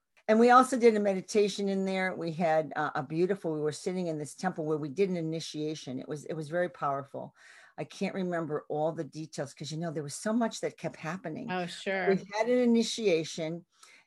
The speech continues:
Speaker 1: and then we went through this certain, uh, kind of a, sh-, we were guided with our mentor at the time was a different person than Egypt. And we went through, uh, she took each of us individually and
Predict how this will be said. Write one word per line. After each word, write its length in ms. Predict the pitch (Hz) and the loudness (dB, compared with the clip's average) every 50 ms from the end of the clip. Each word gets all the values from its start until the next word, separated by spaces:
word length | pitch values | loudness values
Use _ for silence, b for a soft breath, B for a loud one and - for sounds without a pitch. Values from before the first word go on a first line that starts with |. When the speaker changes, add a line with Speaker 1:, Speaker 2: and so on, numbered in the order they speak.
| b - | b -4
Speaker 1:
and 160 | 165 165 170 | -2 0 0
then 100 | 175 180 | 0 0
we 140 | 180 180 170 | 0 -2 -2
went 400 | 165 165 170 180 190 214 196 - | -2 0 0 0 0 -2 -4 -8
through 400 | - - - - 196 190 190 175 | -12 -10 -2 2 2 4 4 2
this 200 | 165 165 151 - | 0 -4 -6 -6
certain, 580 | - - 185 180 - - 180 175 165 170 165 - _ _ _ _ _ _ _ _ _ _ - | -4 -2 -2 -2 -2 -4 -6 -6 -6 -6 -8 -12 _ _ _ _ _ _ _ _ _ _ -4
uh, 180 | 143 135 - - - - _ _ _ _ - | -2 -2 -2 -4 -8 -16 _ _ _ _ -20
kind 280 | - - 180 170 170 165 | -14 -8 -6 -4 -4 -4
of 100 | 156 143 | -2 -2
a, 260 | 143 - 110 - - - - _ _ _ _ _ _ _ _ - - | -2 -4 -4 -6 -8 -12 -20 _ _ _ _ _ _ _ _ -18 -16
sh-, 180 | - - - - - - | -16 -14 -16 -14 -10 -4
we 140 | 180 175 175 | -2 -2 0
were 80 | 165 151 | 0 0
guided 380 | - - 156 165 165 165 151 | 2 2 4 4 2 2 0
with 180 | 151 147 - - | -2 -2 0 0
our 240 | 143 135 131 - - | 0 0 0 -2 -4
mentor 420 | - 143 147 147 135 - - 139 135 | -6 -6 -6 -6 -6 -6 -6 -6 -6
at 120 | - - | -6 -8
the 80 | - 131 | -12 -12
time 220 | - - 151 143 143 | -10 -8 -6 -6 -6
was 120 | 135 139 | -8 -8
a 40 | 127 | -8
different 360 | - 160 147 - 156 143 135 | -8 -8 -8 -8 -8 -12 -10
person 360 | - 156 147 135 - 147 143 | -8 -8 -8 -8 -8 -8 -8
than 140 | 143 139 139 | -6 -6 -6
Egypt. 460 | 147 151 143 127 139 139 - _ _ _ b b b b b b b b _ - | -6 -8 -10 -10 -10 -12 -12 _ _ _ b b b b b b b b _ -8
And 280 | 151 151 147 151 139 | -6 -4 -4 -4 -4
we 120 | 147 156 147 | -6 -6 -6
went 280 | 147 156 160 - - | -4 -6 -6 -8 -12
through, 400 | - - - 170 156 151 147 147 | -14 -10 -8 -8 -6 -6 -4 -4
uh, 140 | 139 - 135 | -4 -4 -4
she 180 | - - - 139 | -6 -10 -14 -12
took 280 | - - 185 - - - - 151 | -8 -8 -8 -8 -10 -8 -6 -4
each 220 | 175 160 - - | -4 -4 -4 -2
of 60 | 175 | 0
us 160 | 165 151 - - - | 0 0 -2 -4 -2
individually 840 | 185 180 165 175 147 165 165 147 160 151 147 135 135 135 143 151 - b b b b b b _ | -2 0 0 -2 -2 -4 -4 -4 -2 -2 -2 0 -2 -4 -6 -6 -10 b b b b b b _
and 300 | - 151 147 147 143 131 | -4 -2 -2 -2 -4 -6